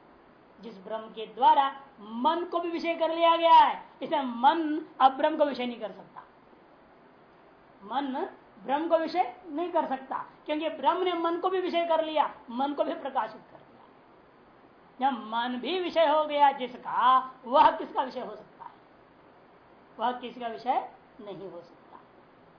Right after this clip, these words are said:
जैसे किसी को धनादि स्वाधीन कर लिया, वह अब आपका मालिक नहीं हो सकता। लेकिन आपके आदेश का पालन करता हमेशा तैयार खड़ा रहता है। नहीं, आपने किसी ने मांगा पैसा,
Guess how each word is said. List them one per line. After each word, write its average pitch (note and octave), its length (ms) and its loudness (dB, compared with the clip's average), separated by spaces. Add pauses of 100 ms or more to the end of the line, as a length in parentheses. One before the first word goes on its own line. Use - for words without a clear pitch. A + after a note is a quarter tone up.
(840)
जैसे B3+ 220 -4
किसी C4 320 -10
को B3+ 240 0
धनादि C4 580 -4
स्वाधीन B3+ 520 -2
कर C4 200 0
लिया, B3 260 2
वह C#4 120 4
अब C#4 100 0
आपका C4+ 280 2
मालिक B3+ 280 0
नहीं C#4+ 180 -4
हो D4+ 140 -2
सकता। - 240 -16 (1600)
लेकिन B3+ 160 0
आपके D4+ 280 6
आदेश C#4 220 4
का B3 60 -6
पालन B3+ 280 -2
करता B3 280 -4
हमेशा A3+ 500 -8
तैयार G#3 320 -10
खड़ा G3+ 200 -14
रहता D3+ 120 -14
है। - 300 -20 (1500)
नहीं, F#4 140 -14 (680)
आपने A#3 320 -2
किसी A#3 300 -16
ने A#3 200 -16
मांगा C#4+ 300 2
पैसा, C4+ 460 0